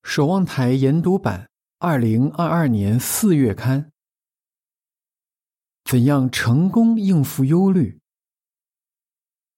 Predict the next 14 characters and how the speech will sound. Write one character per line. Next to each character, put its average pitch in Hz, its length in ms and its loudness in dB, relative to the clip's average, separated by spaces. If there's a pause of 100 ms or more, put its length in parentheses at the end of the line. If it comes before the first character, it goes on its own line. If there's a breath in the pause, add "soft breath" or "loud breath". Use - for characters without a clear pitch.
(440)
忧 135 220 2
虑 120 340 2 (200 soft breath)
就 156 120 0
好 127 220 -2
比 120 220 0
压 175 200 2
在 170 240 0
我 107 100 -2
们 110 160 2
心 190 300 2
头 117 180 -2
的 117 100 0
重 127 280 -2
担。 101 240 -6